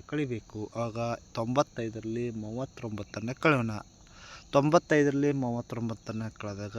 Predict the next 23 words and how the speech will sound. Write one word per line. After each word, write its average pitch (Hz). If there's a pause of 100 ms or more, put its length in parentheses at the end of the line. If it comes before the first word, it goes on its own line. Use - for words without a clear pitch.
(100)
ಐವತ್ತಾರು 110
ಬರ್ತದೆ. 98 (1120)
ಇನ್ನು 170
ಗುಂಪು 180
ಗಳಿಸಿದ 147
ಸರಾಸರಿ 123
ಅಂಕಗಳು. 110
ಗುಂಪು 127
ಗಳಿಸಿದ 120
ಸರಾಸರಿ 107
ಅಂಕಗಳು. 104
ಸರಾಸರಿ 120
is 110
equal 107
to 120
ಒಟ್ಟು 113
ಅಂಕಗಳು 110
divided 104
by 107
ವಿದ್ಯಾರ್ಥಿಗಳ 107
ಸಂಖ್ಯೆ 101
ಆಗ್ತದೆ. 110
ಅವಾಗ 113